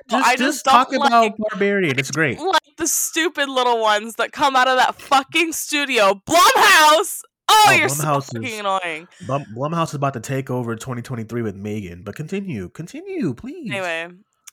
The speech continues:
Speaker 1: about to
Speaker 2: um,
Speaker 1: be a cla-, it's about to be a
Speaker 2: Barbarian.
Speaker 1: classic.
Speaker 2: <laughs> Barbarian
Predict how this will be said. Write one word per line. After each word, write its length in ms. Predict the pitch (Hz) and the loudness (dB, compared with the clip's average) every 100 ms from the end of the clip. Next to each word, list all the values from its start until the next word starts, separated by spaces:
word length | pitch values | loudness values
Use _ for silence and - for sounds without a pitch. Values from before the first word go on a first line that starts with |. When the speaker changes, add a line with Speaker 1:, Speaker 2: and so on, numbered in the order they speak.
| _ - | _ 0
Speaker 1:
about 300 | 233 233 233 | 4 6 4
to 40 | |
Speaker 2:
um, 80 | 226 | 2
Speaker 1:
be 60 | 214 | 0
a 40 | |
cla-, 100 | 247 254 254 | 0 2 0
it's 60 | |
about 220 | 233 226 226 | 0 0 0
to 60 | |
be 100 | 208 | -2
a 60 | 190 | -2
Speaker 2:
Barbarian. 80 | 359 | -2
Speaker 1:
classic. 420 | 208 190 - 302 - 262 - | -4 -6 -6 -8 -10 -12 -12
Speaker 2:
<laughs> 300 | - _ - | -18 _ -2
Barbarian 520 | 285 294 285 294 294 | 2 4 4 2 2